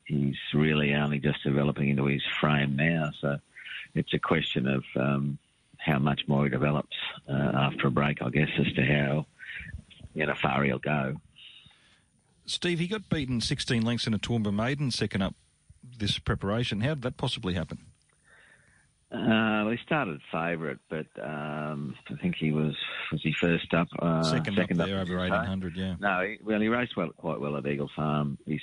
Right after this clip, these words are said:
Speaker 1: first start in the fourteen hundred metre race. Well, we've always had him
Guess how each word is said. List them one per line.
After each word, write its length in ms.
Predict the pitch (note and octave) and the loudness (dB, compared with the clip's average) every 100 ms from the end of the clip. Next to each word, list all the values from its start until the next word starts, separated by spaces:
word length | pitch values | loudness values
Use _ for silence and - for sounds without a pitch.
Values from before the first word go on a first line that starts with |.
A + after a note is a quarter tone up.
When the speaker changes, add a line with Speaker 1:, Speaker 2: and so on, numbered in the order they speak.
| - | 0
Speaker 1:
first 220 | D#2 - | 0 0
start 300 | - D2+ D2+ - | 0 2 2 -2
in 80 | C#2+ | -6
the 100 | C#2+ - - - - - - | -6 -10 -18 -14 -12 -12 -2
fourteen 300 | E2+ D#2 D2+ | 2 4 4
hundred 260 | D#2 D2 C#2+ | 4 2 2
metre 240 | E2 C#2+ | 2 2
race. 220 | D2 F2 - | 2 0 -4
Well, 160 | C#2+ C2 | -10 -8
we've 160 | E2 D2+ | -4 0
always 220 | D#2+ D2+ D#2+ | 0 0 -2
had 140 | D#2 | -2
him 160 | C#2+ | -2